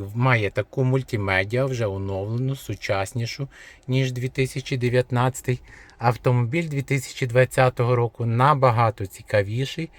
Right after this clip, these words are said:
ніж дві тисячі дев'ятнадцятий. Амбієнт підсвіточка з цієї сторони, як я показував.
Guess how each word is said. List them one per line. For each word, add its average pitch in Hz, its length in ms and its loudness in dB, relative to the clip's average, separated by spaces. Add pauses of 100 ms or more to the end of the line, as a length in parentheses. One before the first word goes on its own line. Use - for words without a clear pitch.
(340)
ніж 110 420 0
дві 92 220 -6
тисячі 107 600 -6 (240)
дев'ятнадцятий. 101 840 -4 (760)
Амбієнт 131 540 2
підсвіточка 113 720 -6
з - 120 -12
цієї 123 400 -6
сторони, 147 440 0
як 135 160 -2
я 143 120 2
показував. 131 680 0